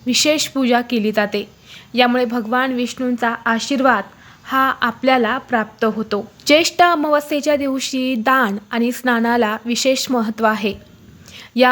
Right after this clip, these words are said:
अमावस्येला दान केल्याने पितृदोषाचे दुष्परिणाम कमी होतात. याशिवाय ज्येष्ठ अमावस्येला पवित्र नद्यांमध्ये स्नान करावे, यामुळे आपली आयुष्यात भरभरून प्रगती होते. तसेच या दिवशी गाय, कावळे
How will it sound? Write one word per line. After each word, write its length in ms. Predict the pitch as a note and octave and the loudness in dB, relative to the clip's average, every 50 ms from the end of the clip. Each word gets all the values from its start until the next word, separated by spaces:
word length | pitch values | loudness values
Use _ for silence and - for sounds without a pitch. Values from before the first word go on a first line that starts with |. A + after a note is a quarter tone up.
| C4 - - | 4 2 0
अमावस्येला 760 | - A#3+ B3 A#3+ G#3+ A#3+ A#3 - - C4 B3+ A#3 G#3+ G#3+ A3+ A#3 | 0 2 2 2 0 -2 -4 0 0 0 2 2 0 -2 -2 -4
दान 380 | A3+ A3 A#3 A3+ C4 D4 D#4 D4+ | -2 0 0 0 0 -2 -4 -2
केल्याने 500 | D4 C4 B3 B3 B3 B3 A#3 A3 A3+ A#3+ A#3+ - - | -2 0 0 0 0 0 0 0 -2 -2 -4 -6 -4
पितृदोषाचे 880 | B3 A3+ A3+ - B3 C#4 C#4+ C4+ B3+ A#3 - - B3+ A#3+ A#3 A#3+ B3 B3 | -6 -4 -4 -2 -2 -2 2 2 0 0 0 0 0 0 2 2 0 0
दुष्परिणाम 720 | A#3 A#3+ A#3+ A#3 - - - A#3+ B3+ B3 A#3+ G#3+ G#3+ A3+ | 2 0 -2 -2 -2 -2 2 2 2 4 2 0 -2 -4
कमी 320 | A#3 - A#3 A3 A3 A3+ A3+ | -6 -2 -2 0 2 2 0
होतात. 340 | G#3 A3+ G3+ - G#3 G3 - - _ _ _ - - - - - - - | 0 -2 -2 -2 -6 -6 -6 -12 _ _ _ -20 -20 -20 -20 -20 -8 0
याशिवाय 600 | B3 C4+ C#4+ C#4+ D4+ D4 - E4+ D4+ D4+ D4 D#4 | 2 4 4 4 2 0 -4 -2 0 0 0 0
ज्येष्ठ 380 | C#4+ B3 C#4 C#4 C4+ - - D4+ | -2 0 -2 -2 -2 -2 -4 -4
अमावस्येला 680 | C#4 C4 C4 B3+ B3+ B3 - - B3+ B3+ A#3+ A3+ A3+ A3+ - - | -4 -2 -2 -2 -4 -4 -2 -2 0 0 2 0 0 0 -2 -2
पवित्र 320 | B3 A#3+ A#3 C4+ - D#4 C4 | -2 -2 0 0 -2 0 0
नद्यांमध्ये 580 | C4 B3 A#3+ B3 A#3+ A#3+ A#3+ A#3+ A3+ A#3 A#3+ | 0 0 0 0 0 0 0 0 0 0 -2
स्नान 360 | A#3+ - B3+ A3+ A3 A3+ A3+ A3 | -2 -2 -2 0 0 2 0 0
करावे, 480 | A#3 A3+ A3 A3 A3+ G#3+ G#3+ G#3 A3 B3 - - - - - - - | 2 2 2 2 2 0 -2 -4 -4 -6 -10 -16 -20 -20 -20 -14 -8
यामुळे 420 | A#3 A3+ B3+ B3 B3+ B3+ C4+ C4+ B3+ | -2 0 0 2 2 0 0 2 0
आपली 280 | A#3 A#3 A#3+ A#3+ B3 | 0 0 -2 -4 -4
आयुष्यात 720 | A#3+ - A#3+ A#3 A#3+ C4+ D4 C#4+ - D#4 B3 G#3 G#3+ G#3+ - | -4 -4 -2 -2 0 -2 -2 -2 0 0 0 0 0 -4 -4
भरभरून 420 | A#3+ A#3 A3+ A3 A#3 A3+ C4 C4+ | -4 -4 -2 0 0 0 0 0
प्रगती 400 | C4 B3 A3+ G#3 G3+ A3 G#3+ A3+ | 0 0 0 0 0 -2 -2 -2
होते. 380 | A3+ G#3+ A3 G#3 - G3+ G3+ - _ _ _ _ - - - - - - B3+ | -2 -2 -2 -2 -4 -4 -6 -6 _ _ _ _ -20 -20 -20 -18 -4 0 0
तसेच 320 | B3+ B3+ C#4 C#4 C4 C#4 | 2 4 2 0 2 2
या 100 | C4 B3+ | 0 0
दिवशी 440 | G#3+ A#3+ B3 B3 A#3 - - B3+ B3+ | 2 0 -2 -2 -2 -2 -2 -2 -2
गाय, 400 | G#3+ A3 B3+ B3 A#3 G#3 G#3 A3+ | 2 4 4 4 4 2 0 -6
कावळे 520 | A3 - A#3+ A#3 A#3 A#3 B3 A#3 G3+ G3 | -4 0 0 2 2 2 0 0 0 -4